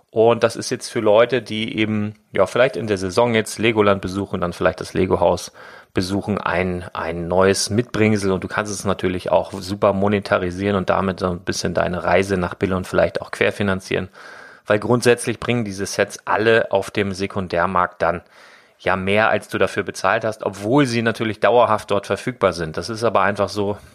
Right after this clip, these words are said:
dass es die eben nur dort gibt und du erstmal nach Billund kommen musst.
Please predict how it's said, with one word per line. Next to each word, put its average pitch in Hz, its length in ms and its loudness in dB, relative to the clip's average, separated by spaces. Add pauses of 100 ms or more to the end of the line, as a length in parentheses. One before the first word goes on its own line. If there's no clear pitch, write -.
dass 92 140 -2
es - 100 -14
die 95 140 -6
eben 101 160 -2
nur 95 140 -2
dort 113 280 4
gibt - 240 -6
und 95 140 -8
du 101 80 -4
erstmal 101 320 0
nach 90 120 -2
Billund 92 340 -4
kommen 123 280 0
musst. 104 300 0